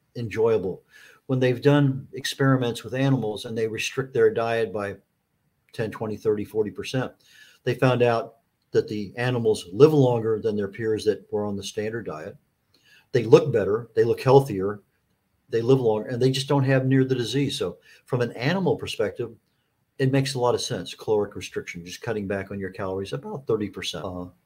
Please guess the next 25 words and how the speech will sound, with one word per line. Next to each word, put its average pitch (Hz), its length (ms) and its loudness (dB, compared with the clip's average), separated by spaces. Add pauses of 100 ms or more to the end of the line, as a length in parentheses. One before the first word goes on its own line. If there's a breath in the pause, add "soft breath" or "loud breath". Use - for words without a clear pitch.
(140)
part 123 240 6
of 123 100 0
cutting 123 280 4
back 127 440 4 (160)
is 123 160 -6
also 123 540 0 (580)
how 123 180 -6
much 117 380 -4
you 120 140 -10
eat. 101 160 -12
So 101 220 -12 (520 soft breath)
there's 117 200 -2
a, 101 60 -10 (380)
a 131 40 -4
term 120 300 -2
in 104 80 -4
fasting 110 360 -4
called 104 260 -4
intermittent 117 460 -6
fasting. 135 460 -6 (960)
And 120 240 0
this 139 180 6
is - 280 -8
essentially - 400 -6
saying, 113 380 -6